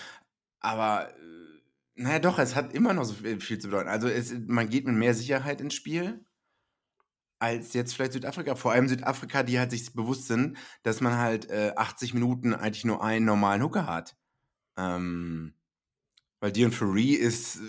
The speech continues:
wurde ja im letzten Spiel, glaub ich, gar nicht als Hooker eingesetzt und, äh, also, du hast ja Neuseeland vorne gesehen. Ich, ich denke, wenn es ein knappes Spiel wird und Südafrika das Power Game rausholen kann, ne, die Hosen runterlässt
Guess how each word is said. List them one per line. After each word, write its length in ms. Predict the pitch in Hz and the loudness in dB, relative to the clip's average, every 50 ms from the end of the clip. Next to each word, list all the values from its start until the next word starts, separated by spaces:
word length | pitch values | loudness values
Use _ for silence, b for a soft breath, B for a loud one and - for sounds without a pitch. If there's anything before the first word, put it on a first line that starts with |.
| 113 110 107 | -12 -12 -12
wurde 280 | 110 117 110 120 117 | -10 -6 -2 0 2
ja 80 | 110 104 | 2 2
im 80 | 104 | 2
letzten 240 | 101 107 107 - - | 0 0 -2 -4 -8
Spiel, 200 | - - - 110 | -8 -6 -4 -2
glaub 140 | 104 98 95 | -2 -2 -2
ich, 60 | 92 | -2
gar 220 | 98 87 90 120 160 | -2 0 2 2 2
nicht 140 | 160 120 | 2 0
als 160 | 98 - - 101 | -2 -4 -6 -8
Hooker 200 | 95 - 87 76 | -8 -6 -6 -6
eingesetzt 420 | 73 85 90 90 92 101 101 - | -6 -6 -6 -4 -6 -6 -6 -6
und, 140 | 101 95 98 | -8 -8 -8
äh, 1040 | - - - - - - - - - _ _ - - - - - 69 69 76 - - B B B B B B B B B B B B B B B B B B _ _ _ _ _ _ _ B B B B B B | -12 -18 -18 -18 -18 -20 -20 -20 -20 _ _ -20 -20 -20 -20 -20 -20 -20 -20 -20 -20 B B B B B B B B B B B B B B B B B B _ _ _ _ _ _ _ B B B B B B
also, 300 | 123 127 139 135 - 143 B B - | 0 2 4 2 2 0 B B -2
du 180 | 143 156 165 | 2 4 4
hast 180 | 151 - - - | 4 2 0 -2
ja 80 | 131 | 0
Neuseeland 540 | 131 131 127 123 117 117 120 110 110 104 - | 2 2 2 2 2 2 2 2 0 0 0
vorne 240 | - 139 131 117 98 | 2 2 2 2 2
gesehen. 420 | 90 87 80 85 95 117 131 127 127 | 0 -4 -4 -2 -2 -2 -2 -2 -2
Ich, 360 | - 131 127 - - - - _ _ _ _ - | -4 -4 -4 -4 -8 -14 -18 _ _ _ _ -4
ich 300 | - 139 139 - - - | -2 0 0 -2 -4 -2
denke, 400 | - 104 95 104 107 113 110 101 | 0 2 2 2 0 0 0 0
wenn 100 | 104 104 | 0 0
es 80 | 104 95 | 0 -2
ein 140 | 95 90 - | -4 -6 -4
knappes 300 | - 107 - - 87 - | -4 -4 -4 -4 -6 -8
Spiel 280 | - - 147 170 160 | -6 -4 -2 0 2
wird 160 | 139 123 - | 2 0 0
und 380 | - 98 101 95 98 - - - _ - | -2 -2 -4 -4 -6 -8 -14 -16 _ -12
Südafrika 580 | 95 98 98 - - - - - - - 101 | -8 -8 -8 -6 -6 -8 -10 -8 -8 -6 -6
das 160 | 82 82 - | -6 -6 -8
Power 300 | - - - 113 110 101 | -6 0 2 4 4 4
Game 200 | 98 98 90 92 | 4 2 0 0
rausholen 460 | 87 92 117 123 123 - 90 85 82 80 | 0 0 0 0 -2 -4 -4 -6 -4 -4
kann, 380 | 98 90 92 113 151 180 - - - _ _ _ _ b b b | -2 0 0 0 0 -2 -4 -10 -18 _ _ _ _ b b b
ne, 320 | 101 101 110 - - - - | 0 0 0 0 -2 -6 -6
die 60 | 104 | -6
Hosen 280 | 95 101 110 104 101 98 | -4 -2 0 0 0 0
runterlässt 680 | 110 135 131 117 87 87 101 139 127 - - - - | 0 2 2 2 2 2 2 0 0 -2 -8 -10 -16